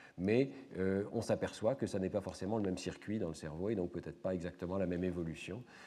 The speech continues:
J'avais évoqué cette possibilité que les capacités mathématiques et scientifiques soient apparues plus tôt dans l'espèce humaine que les capacités de communiquer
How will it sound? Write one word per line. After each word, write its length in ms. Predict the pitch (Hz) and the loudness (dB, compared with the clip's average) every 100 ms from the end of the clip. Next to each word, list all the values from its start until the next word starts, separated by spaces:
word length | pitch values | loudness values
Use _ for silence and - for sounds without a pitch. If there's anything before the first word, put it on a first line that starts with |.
| - | -10
J'avais 240 | 82 92 98 | -2 4 4
évoqué 340 | 95 95 117 | 4 4 2
cette 220 | 107 95 | 2 0
possibilité 560 | 98 87 87 80 92 143 | -2 -2 -2 -2 0 0
que 80 | 107 | 2
les 80 | 95 | 0
capacités 520 | 92 90 - 95 98 | 0 -2 -2 0 2
mathématiques 680 | 104 101 107 101 - 117 - | 2 4 2 2 0 -4 -4
et 60 | |
scientifiques 640 | - 120 104 95 - 90 - | 0 0 0 -2 -4 -6 -4
soient 200 | 95 98 | -2 -2
apparues 300 | 95 92 98 | 0 -2 -2
plus 200 | 104 98 | -4 2
tôt 240 | 165 175 - - - - | 2 2 -6 -18 -16 -4
dans 80 | 92 | -2
l'espèce 440 | 87 - 87 - | -2 -4 -6 -4
humaine 320 | 85 85 120 - - - | -4 -2 -4 -6 -16 0
que 80 | 113 | 2
les 140 | 104 | 2
capacités 480 | 82 80 78 101 127 | 0 -4 -4 -2 -2
de 40 | |
communiquer 720 | - 185 139 113 95 92 101 | 6 8 8 4 2 -2 -8